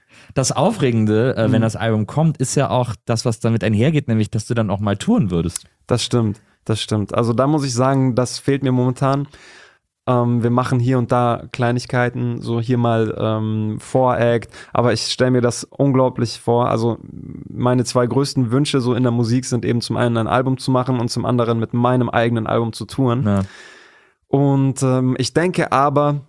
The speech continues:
Speaker 2: dass das sehr wohl überlegt und geplant und strukturiert werden muss.
Speaker 1: Ja.
Speaker 2: Und ich, wenn ich jetzt ganz, ganz offen bin,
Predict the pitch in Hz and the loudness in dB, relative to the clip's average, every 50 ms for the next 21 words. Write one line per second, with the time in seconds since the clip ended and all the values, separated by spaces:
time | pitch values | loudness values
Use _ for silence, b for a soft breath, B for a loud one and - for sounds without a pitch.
0 | _ _ _ _ _ _ _ _ _ _ _ _ - 120 101 117 120 - - 131 | _ _ _ _ _ _ _ _ _ _ _ _ -6 -4 -4 -4 -4 -2 -2 -2
1 | 127 117 - - 123 127 135 151 143 123 113 123 135 139 135 135 127 113 - - | -2 -2 -2 -2 -2 0 0 0 0 0 0 2 2 4 2 2 0 0 -4 -10
2 | _ - 127 113 127 120 123 143 151 147 151 - 120 - - 113 - - - 131 | _ -2 0 0 2 2 2 2 2 0 -2 -4 -4 -4 -4 -6 -4 -2 0 2
3 | 131 139 147 135 - 123 - - - 127 110 - 127 117 131 147 143 123 135 135 | 2 2 2 0 -2 -4 -6 -4 -6 -6 -4 -4 -2 0 0 0 0 2 2 2
4 | 139 139 139 143 147 160 165 - - - 113 107 98 107 110 B B B - - | 2 2 2 2 2 2 0 -4 -4 -2 0 0 0 0 -4 B B B -2 0
5 | 135 139 - 143 127 - - - - - - 117 113 117 143 165 185 175 170 160 | 0 0 0 -2 -4 -6 -8 -14 -16 -14 -12 -10 -2 -2 0 0 0 0 0 -2
6 | 127 120 - - 143 175 190 170 147 - 156 151 143 147 - 131 139 - 139 131 | -2 -2 -4 -2 0 0 0 -2 -2 0 0 0 0 0 0 -2 0 0 0 0
7 | 117 117 123 127 135 139 143 | 0 2 2 2 0 -2 -4